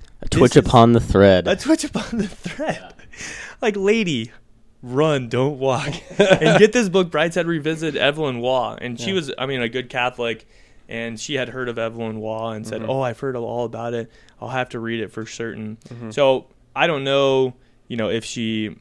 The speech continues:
Speaker 2: if she ended up reading it, but I was pretty adamant about it. I was pretty much, like, yelling at her to read this book.
Speaker 3: <laughs>
Speaker 2: Um, so it was
Speaker 3: That's awesome, man.
Speaker 2: it was very providential, and it was a huge blessing for me to,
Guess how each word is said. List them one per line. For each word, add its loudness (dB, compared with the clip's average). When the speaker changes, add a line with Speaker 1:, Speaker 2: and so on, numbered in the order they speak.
Speaker 2:
if -8
she -8
ended -8
up -10
reading -8
it, -8
but -8
I -2
was -2
pretty -6
adamant -4
about -8
it. -8
I -4
was -8
pretty -2
much, -4
like, -6
yelling -6
at -8
her -4
to -10
read -8
this -8
book. -4
Speaker 3:
<laughs> 0
Speaker 2:
Um, -2
so 6
it 6
was 4
Speaker 3:
That's -8
awesome, -6
man. -4
Speaker 2:
it 4
was 4
very 2
providential, 0
and -6
it -4
was -2
a -6
huge -6
blessing -4
for -10
me -6
to, -8